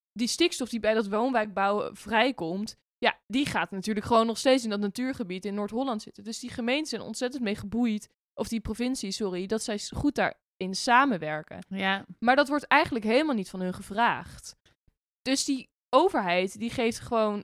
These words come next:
Speaker 1: een uitvoeringsplan van, "Oké, guys, eh, ga maar er maar mee aan de slag. Kijk maar hoe ver je komt." Die geme-, die provincies denken, "Ja, maar ja, weet je, Noord-Holland fixt dat wel, want dat natuurgebied ligt in hun gemeente. Of in hun provincie." Dat werkt natuurlijk niet. Dat
Speaker 2: Nee,
Speaker 1: loopt
Speaker 2: waar-,
Speaker 1: heel stroef.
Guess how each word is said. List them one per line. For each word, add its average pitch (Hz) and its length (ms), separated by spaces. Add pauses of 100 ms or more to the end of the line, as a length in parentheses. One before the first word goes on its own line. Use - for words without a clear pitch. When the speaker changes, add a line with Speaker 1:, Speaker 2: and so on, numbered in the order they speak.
Speaker 1:
een 202 180
uitvoeringsplan 233 680
van, 220 120
"Oké, 202 240
guys, 190 400
eh, 185 260 (380)
ga 226 200
maar 202 140
er 190 80
maar 190 300
mee 190 160
aan 185 100
de 180 60
slag. 214 320
Kijk 208 180
maar 214 80
hoe 190 100
ver 196 120
je 180 100
komt." 220 440 (420)
Die 226 140
geme-, 240 360
die 220 140
provincies 240 520
denken, 180 380
"Ja, 175 260
maar 170 120
ja, 170 320
weet 180 200
je, 180 160
Noord-Holland 190 440
fixt 180 200
dat 185 100
wel, 180 160
want 180 140
dat 190 80
natuurgebied 190 580
ligt 180 180
in 185 100
hun 208 180
gemeente. 160 640 (360)
Of 196 120
in 214 120
hun 208 120
provincie." 196 720 (1080)
Dat 254 160
werkt 262 200
natuurlijk 185 360
niet. 160 320
Dat - 300
Speaker 2:
Nee, 240 100
Speaker 1:
loopt 240 120
Speaker 2:
waar-, 220 100
Speaker 1:
heel 277 140
stroef. - 580